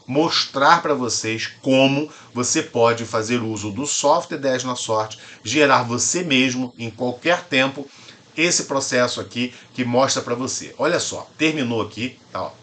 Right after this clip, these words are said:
processo concluído. Aqui continuam os filtros desordenados, mas aqui, ó, os grupos, né? Aqui agora todos eles estão ordenados aqui, bonitinho, ó.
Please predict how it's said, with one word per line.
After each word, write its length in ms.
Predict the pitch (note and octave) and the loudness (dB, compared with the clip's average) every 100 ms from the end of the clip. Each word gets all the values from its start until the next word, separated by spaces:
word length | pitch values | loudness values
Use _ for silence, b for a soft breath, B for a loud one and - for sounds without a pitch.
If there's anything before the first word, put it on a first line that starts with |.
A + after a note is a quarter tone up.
| - | -8
processo 500 | G2 - E2 D2+ - | -6 -6 -8 -10 -14
concluído. 640 | F2+ E2+ E2+ E2+ G#2 A#2 B B B | -16 -12 -6 -4 -6 -8 B B B
Aqui 260 | F2+ F#2 C#3 | -8 -6 -10
continuam 540 | C#3 D3+ - B2 B2+ | -2 -2 0 0 0
os 100 | E3 | 0
filtros 300 | - D#3 D3 | -4 -8 -6
desordenados, 640 | C#3 D3+ C#3+ D#3+ C#3 F#2 F2+ | 0 2 2 0 0 -4 -2
mas 220 | A#2+ B2 | -2 -2
aqui, 260 | A2 - | -4 0
ó, 160 | D3+ E2 B B B B - | -2 -2 B B B B -8
os 140 | G2 | -6
grupos, 400 | G2+ A2+ G2 F#2+ | -4 -6 -6 -8
né? 160 | G2+ A2+ | -8 0
Aqui 320 | C3 C3 D#3 | 0 0 -2
agora 320 | C#3 A2 B2+ | -2 2 0
todos 560 | B2+ - D#3+ E3+ D3 A#2+ | 0 -4 -2 -2 -2 -4
eles 220 | C3 B2 | -2 -2
estão 320 | A#2 - B2 | -6 -6 -4
ordenados 800 | A#2 A2+ C3 G#2+ G#2 G#2+ G2+ F2 | -4 -4 -6 -2 2 2 2 -8
aqui, 160 | E2+ - | -12 -12
bonitinho, 500 | G2+ C#3+ B2 G2+ F#2+ | -6 -6 -6 -8 -6
ó. 120 | F2 | -10